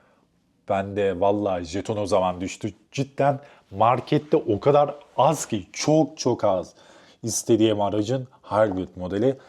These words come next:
ve genelde hybrid az ve cidden çok doğru. Herkes çok beğendiği için kullan-, herkes kendine kullanıyor, satmak istemiyor. Cidden doğru. rav dördü de öyle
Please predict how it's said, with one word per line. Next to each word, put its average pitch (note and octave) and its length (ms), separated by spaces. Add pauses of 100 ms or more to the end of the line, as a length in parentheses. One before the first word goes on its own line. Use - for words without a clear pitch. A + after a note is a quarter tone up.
(500)
ve B2+ 180
genelde G#2+ 420
hybrid F#2+ 420
az C#3 260 (1000)
ve A2+ 340 (260)
cidden A2 440 (880)
çok - 380
doğru. E2+ 340 (800)
Herkes B2 560
çok - 360
beğendiği G#2+ 500
için G2 260
kullan-, F#2 520 (200)
herkes G#2+ 440
kendine G#2 380
kullanıyor, F2 420
satmak G2+ 400
istemiyor. F2 420
Cidden F#2+ 500
doğru. G2 380 (880)
rav C3 240
dördü B2+ 340
de B2+ 260 (400)
öyle A2 560